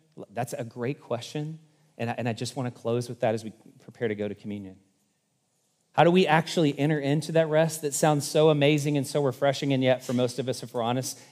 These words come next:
doesn't feel like the life that we're living right now? And we have no idea how to get into that. Let me just say two things. If we're gonna take on the yoke of Jesus and find his rest, we first, I think, have to examine the current yoke that we're living under.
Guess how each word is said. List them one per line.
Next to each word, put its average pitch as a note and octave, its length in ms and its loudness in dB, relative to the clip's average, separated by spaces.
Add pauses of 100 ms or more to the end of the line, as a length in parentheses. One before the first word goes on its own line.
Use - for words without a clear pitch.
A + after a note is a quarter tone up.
doesn't C3+ 340 4
feel C3+ 140 0
like B2 160 2
the B2 100 -2
life A#2 260 2
that A2 100 -4
we're G#2+ 100 -6
living G#2+ 260 -4
right G2+ 160 -12
now? F#2+ 140 -20 (500)
And A#2+ 100 -2
we B2+ 60 4
have A2 120 2
no A2+ 160 0
idea G#2+ 260 0
how G#2+ 80 -4
to G2+ 80 -4
get G2 160 -6
into G2+ 240 -8
that. F#2+ 220 -16 (1600)
Let C3 60 2
me C#3+ 80 6
just - 320 -2
say C#3 160 4
two C3+ 160 -4
things. G2+ 300 -8 (800)
If D3+ 100 2
we're D3 60 2
gonna D#3+ 140 6
take F3+ 220 4
on E3 100 6
the D3+ 80 4
yoke D3+ 220 4
of C#3+ 100 0
Jesus C#3+ 400 0
and B2 120 -2
find C3+ 240 0
his C#3+ 120 -2
rest, A2+ 440 -2 (560)
we D#3+ 120 8
first, G3 400 4
I E3+ 60 10
think, F3 220 4
have F3 240 6
to F#3 100 4
examine F3+ 680 4 (220)
the D#3+ 140 4
current G3 480 4
yoke F3 320 6
that E3+ 240 4
we're E3 220 6
living D#3 340 6
under. G#2 240 0